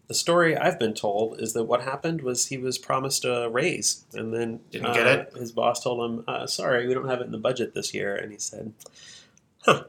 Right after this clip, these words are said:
Speaker 1: we got a lot of offers to go elsewhere. I think the time is right."
Speaker 2: <laughs> So he
Speaker 1: So
Speaker 2: went to Springfield Public Schools.
Speaker 1: Yeah. So he
Speaker 2: Oh,
Speaker 1: became,
Speaker 2: okay.
Speaker 1: so he became a sp-, a special education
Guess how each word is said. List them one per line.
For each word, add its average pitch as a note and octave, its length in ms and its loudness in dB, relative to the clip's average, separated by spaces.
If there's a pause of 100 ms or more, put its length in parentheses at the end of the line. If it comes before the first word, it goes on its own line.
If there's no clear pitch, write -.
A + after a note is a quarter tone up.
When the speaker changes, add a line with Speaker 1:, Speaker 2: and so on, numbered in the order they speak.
Speaker 1:
we A3+ 100 -6
got F#3+ 80 0
a C#3 40 0
lot C3 140 4
of B2 140 4
offers B2+ 420 4
to B2 60 -2
go A2+ 140 4
elsewhere. A2 520 4
I A3+ 60 8
think - 220 4
the D#3+ 60 -4
time D#3 260 10
is F3 160 6
right." G3 340 10
Speaker 2:
<laughs> - 0 -
So - 180 12
he E3 60 12
Speaker 1:
So E3 60 12
Speaker 2:
went D#3+ 100 12
to C3 60 10
Springfield F3 380 12
Public A#2+ 260 10
Schools. - 400 6
Speaker 1:
Yeah. C#3 180 2 (120)
So B2 140 -4
he A#2 80 2
Speaker 2:
Oh, B3+ 300 12
Speaker 1:
became, A2+ 160 8
Speaker 2:
okay. G#2+ 160 10
Speaker 1:
so - 60 -2
he A#2 60 -10
became A#2 280 -4
a A2+ 60 0
sp-, - 500 -8
a G#2+ 220 -2
special A#2+ 420 -2
education A2 920 -4